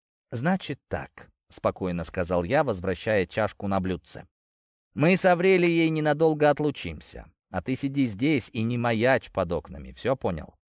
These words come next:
Эрик посмотрел на меня, затем опустил взгляд, печально кивнул и шмыгнул носом. Ну, прям подросток, которому запретили выходить во двор в разгар каникул. «Это всё ради твоей же безопасности», —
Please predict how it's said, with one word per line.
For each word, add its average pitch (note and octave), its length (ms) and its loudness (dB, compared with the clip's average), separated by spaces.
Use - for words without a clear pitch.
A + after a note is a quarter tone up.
Эрик C#3+ 300 6
посмотрел C3+ 520 2
на C#3 80 -2
меня, C#3 280 2
затем C3 300 0
опустил C3 440 0
взгляд, B2 520 2
печально B2+ 420 0
кивнул C3+ 520 0
и C3 180 0
шмыгнул A2+ 600 -2
носом. G#2+ 460 -2
Ну, A2+ 180 -4
прям G#2+ 400 0
подросток, A#2 640 0
которому F2 440 -4
запретили F#2+ 500 -4
выходить F#2 480 -4
во F#2 140 0
двор F#2 360 0
в G#2 140 -10
разгар G#2+ 400 2
каникул. F#2+ 500 -4
«Это A#2+ 220 -4
всё D3 160 0
ради C#3 240 2
твоей C#3+ 360 2
же C3+ 120 -2
безопасности», — C#3 960 0